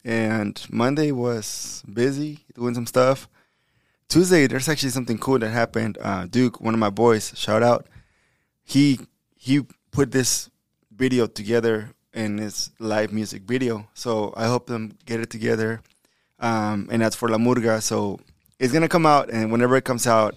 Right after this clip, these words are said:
I'm gonna share, share, like,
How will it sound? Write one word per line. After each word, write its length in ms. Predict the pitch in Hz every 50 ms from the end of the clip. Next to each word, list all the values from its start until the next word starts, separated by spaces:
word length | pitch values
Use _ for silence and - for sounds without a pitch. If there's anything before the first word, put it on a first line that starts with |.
| _ -
I'm 120 | 110 117
gonna 200 | 120 127 120 110 104
share, 560 | - - - - 123 120 120 120 120 - - -
share, 480 | - - - - 120 120 120 117 110 107 _ _ _ _ _ _ _ _ _ _ _ _ _ -
like, 240 | - 107 104 90